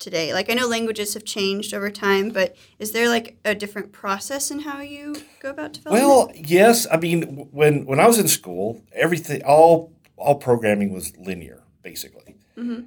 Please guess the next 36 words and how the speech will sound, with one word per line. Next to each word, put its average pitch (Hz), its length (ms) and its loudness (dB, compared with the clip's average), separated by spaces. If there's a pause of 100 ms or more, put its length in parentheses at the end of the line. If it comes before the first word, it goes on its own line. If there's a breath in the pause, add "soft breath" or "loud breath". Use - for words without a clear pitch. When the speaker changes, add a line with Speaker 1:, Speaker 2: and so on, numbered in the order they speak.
(120)
Speaker 2:
And, 110 480 2
uh, 98 260 4
when, 101 440 -8 (160)
with 104 140 -14
the 95 140 -6
advent 135 300 2
of 95 140 -6
Windows, 104 600 0
and 101 100 -6
it 107 120 -10
came 104 220 -6
out, 92 220 0
I 85 60 -6
guess, 95 320 -10
in, 90 260 -14 (440)
I 90 60 -20
wanna 92 240 -16
say 90 500 -8 (240)
ninety-one, 202 680 -4 (1400)
I 117 100 2
don't 92 120 0
remember 82 280 -16
when 80 140 -16
it 76 80 -20
came 85 220 -16
out. 87 140 -12
But 143 60 0
anyway, 113 400 4 (300 loud breath)
that 143 160 2
was 120 120 -2
the 113 140 -6
advent 110 480 2
of 85 260 -6
event-driven 95 840 -4
programming. 80 480 -18 (360)
Speaker 1:
Okay. 240 240 -18